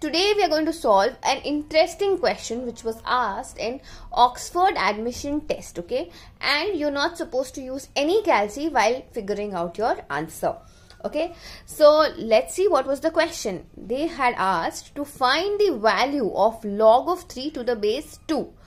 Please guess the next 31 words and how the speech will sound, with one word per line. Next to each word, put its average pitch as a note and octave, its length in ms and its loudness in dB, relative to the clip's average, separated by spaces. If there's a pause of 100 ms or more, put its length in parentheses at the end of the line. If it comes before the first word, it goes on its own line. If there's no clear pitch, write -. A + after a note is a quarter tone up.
(200)
Okay, D#4 380 -6 (140)
and A#3+ 400 -2 (360)
for E4 440 4
the F4+ 120 2
options, C4+ 680 0 (100)
the A#3 240 0
options E4 460 2
were E4 140 0
given B3 300 -2
in D4+ 200 -2
range. F#3 420 -2
Okay, C4+ 160 -6
so C4+ 380 -4
you A3+ 240 -10
did C4+ 160 -6
not C#4+ 420 -2
need C4 300 -10
to C#4+ 80 -4
find C4 480 -4
the D4 80 0
particular B3+ 880 0
full D4 380 -4
value D4 340 2
of D4+ 180 2
log C4+ 240 0
of D4 120 -4
three D#4 240 -6
to D4+ 100 -8
the D4+ 100 -4
base C4+ 280 -10
two. E4+ 240 -8